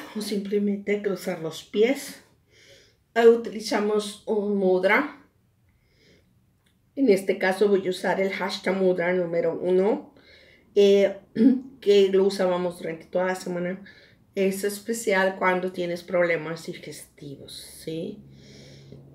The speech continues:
Y respiramos, respiramos. Se trata de relajarse, de soltar, de dejar ir toda preocupación, toda pena,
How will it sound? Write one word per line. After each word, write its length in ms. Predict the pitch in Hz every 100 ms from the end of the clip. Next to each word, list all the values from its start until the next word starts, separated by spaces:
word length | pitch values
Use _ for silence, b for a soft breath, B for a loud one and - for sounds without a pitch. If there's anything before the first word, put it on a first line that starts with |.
| - -
Y 80 | 196
respiramos, 1080 | 185 185 - 180 175 165 135 - - - -
respiramos. 1040 | 147 139 - 160 156 156 147 131 135 - -
Se 100 | 175
trata 540 | - 160 165 190 226 - B B B B 208
de 60 |
relajarse, 640 | 196 190 180 - 175 175 165
de 100 | 147
soltar, 580 | - 160 - 185 175 175
de 100 | 147
dejar 360 | 160 170 175
ir 300 | 180 185 190
toda 340 | 202 170 175 175
preocupación, 640 | 180 156 160 - 160 160
toda 260 | 165 165 151
pena, 400 | 151 156 165